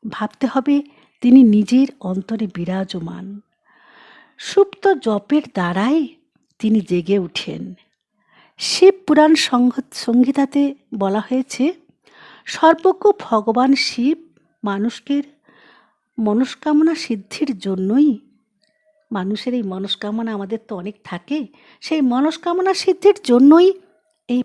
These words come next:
পঞ্চাক্ষর মন্ত্র ওং নমঃ শিবায়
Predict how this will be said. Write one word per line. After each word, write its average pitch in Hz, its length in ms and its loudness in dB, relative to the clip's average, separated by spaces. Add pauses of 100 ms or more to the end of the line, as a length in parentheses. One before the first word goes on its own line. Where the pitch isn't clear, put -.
(100)
পঞ্চাক্ষর 202 680 -4
মন্ত্র 202 400 0 (1000)
ওং 214 280 2 (240)
নমঃ 196 420 -2
শিবায় 190 560 -4